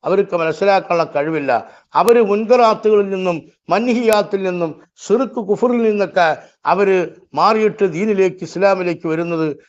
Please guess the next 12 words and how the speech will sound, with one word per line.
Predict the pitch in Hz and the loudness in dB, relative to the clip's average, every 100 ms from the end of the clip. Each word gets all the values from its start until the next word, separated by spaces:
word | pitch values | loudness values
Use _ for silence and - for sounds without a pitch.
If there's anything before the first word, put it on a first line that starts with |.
| _ - | _ 0
ചില | 185 | 0
സന്ദർഭത്തിൽ | 160 175 214 208 196 185 165 | 0 0 0 0 -2 -2 -4
എന്തായി | 165 180 170 170 | 0 2 2 0
വരും | 160 165 | -4 -2
പറഞ്ഞാൽ | 156 160 170 208 254 254 - _ | -2 0 2 4 2 -2 -18 _
അവര് | 139 170 202 175 | -4 -2 -2 0
നാളെ | 175 220 | 0 0
ശിക്ഷിക്കപ്പെടുമെന്ന് | 170 - 247 - 208 214 202 196 190 175 - _ _ | -4 -8 -6 -4 -2 -2 -2 -2 -4 -6 -6 _ _
ഉലമാക്കൾ | 165 214 208 180 196 | -2 0 -2 -2 -4
പറയുക. | 180 170 170 165 147 123 - _ _ | -2 -2 -2 0 0 0 -6 _ _
അവരെ | 160 214 | 0 2
ശിക്ഷിക്കപ്പെടും. | 170 185 254 220 226 226 214 185 | 0 -4 -6 0 2 2 2 -2